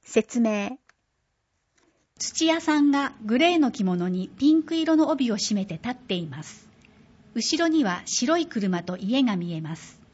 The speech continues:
写真終わり。体験談や聞き書きの投稿をお待ちしています。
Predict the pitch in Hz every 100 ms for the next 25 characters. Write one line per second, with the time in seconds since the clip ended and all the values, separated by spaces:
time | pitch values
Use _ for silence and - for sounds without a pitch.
0 | _ _ _ _ _ - 226 - 262 254
1 | 240 - 214 208 202 196 - - - -
2 | - - _ _ _ - - _ - -
3 | _ _ - 311 330 - 349 277 196 165
4 | 156 - - 214 269 302 - 285 285 277
5 | 262 262 262 247 233 233 214 220 - 214
6 | - 196 196 170 175 - -